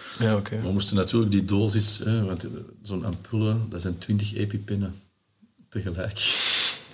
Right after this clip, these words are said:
Speaker 1: Nee.
Speaker 2: Dat gaat u wel anders voelen dan een beetje gejaagd en, eh, en hartkloppingen. Maar om, om maar te laten zien dat we ook maar mensen zijn. En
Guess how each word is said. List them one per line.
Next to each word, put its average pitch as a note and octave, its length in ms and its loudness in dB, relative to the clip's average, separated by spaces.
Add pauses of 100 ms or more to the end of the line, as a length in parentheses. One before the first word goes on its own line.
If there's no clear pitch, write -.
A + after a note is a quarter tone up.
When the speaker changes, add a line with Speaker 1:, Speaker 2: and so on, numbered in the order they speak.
(160)
Speaker 1:
Nee. A#2 320 2 (240)
Speaker 2:
Dat A#2 160 4
gaat B2+ 100 6
u B2 60 8
wel A2+ 200 6
anders A2+ 300 4
voelen A#2 280 4
dan G#2 100 6
een G2 120 4
beetje G2+ 320 2
gejaagd G2 500 2
en, F#2+ 200 2
eh, F#2 380 -2
en E2+ 100 -4
hartkloppingen. F2 640 -6
Maar G2 160 0
om, G#2+ 180 2
om A2+ 100 4
maar A2 140 4
te A#2 100 0
laten G#2 280 2
zien A#2 160 4
dat D3 100 -2
we B2+ 60 0
ook A2 120 0
maar G2 120 0
mensen A2+ 380 -2
zijn. B2 340 -4
En F2 220 -6